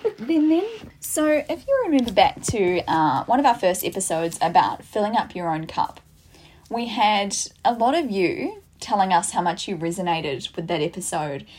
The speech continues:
Speaker 2: and how it really, I guess, struck a bit of a light bulb and a moment in you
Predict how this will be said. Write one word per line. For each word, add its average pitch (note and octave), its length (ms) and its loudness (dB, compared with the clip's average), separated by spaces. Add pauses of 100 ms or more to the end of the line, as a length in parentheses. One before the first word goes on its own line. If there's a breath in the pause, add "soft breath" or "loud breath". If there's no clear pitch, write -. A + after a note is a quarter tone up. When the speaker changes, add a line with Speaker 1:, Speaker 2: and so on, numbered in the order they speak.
(140 loud breath)
Speaker 2:
and G#3 140 -4
how G#3 200 0
it - 100 -2
really, E3+ 640 -2 (180)
I F#3 60 -12
guess, G3+ 180 -6
struck A3+ 240 -6
a D4 60 -2
bit E4+ 100 2
of D4 60 0
a A3 80 4
light E3 320 0
bulb D3+ 420 0
and D#3+ 340 -6
a E3+ 100 -6
moment D#3+ 400 -4
in E3+ 140 -4
you E3 280 -6